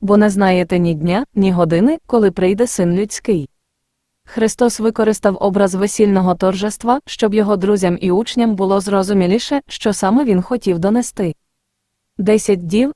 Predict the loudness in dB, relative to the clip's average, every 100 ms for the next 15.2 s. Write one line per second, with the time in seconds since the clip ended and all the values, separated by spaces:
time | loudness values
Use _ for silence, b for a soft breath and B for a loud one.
0 | -6 -4 0 0 2 0 0 2 2 0
1 | -2 -4 -4 -2 0 -2 -2 -2 0 0
2 | 2 0 0 -2 0 -2 -2 -4 -2 -2
3 | 0 -2 0 -2 -2 -2 -4 -2 -4 -2
4 | -4 -2 -4 -2 -2 0 -2 -2 0 0
5 | 0 -4 -2 -4 -4 -4 -4 -6 _ _
6 | _ _ _ _ _ 0 0 2 0 0
7 | -2 0 -2 0 0 2 0 0 -2 0
8 | -2 -2 -6 0 2 4 2 0 0 2
9 | 2 0 -2 -2 0 -2 0 -2 0 2
10 | 2 -2 -4 -4 -4 -6 -8 -12 _ _
11 | _ _ _ _ _ 2 2 2 -2 0
12 | -4 -2 -2 0 -2 -6 -2 0 0 0
13 | 0 0 0 2 2 0 -2 -2 0 2
14 | 2 0 -2 -4 -2 -2 -2 -2 -4 -4
15 | -2 -6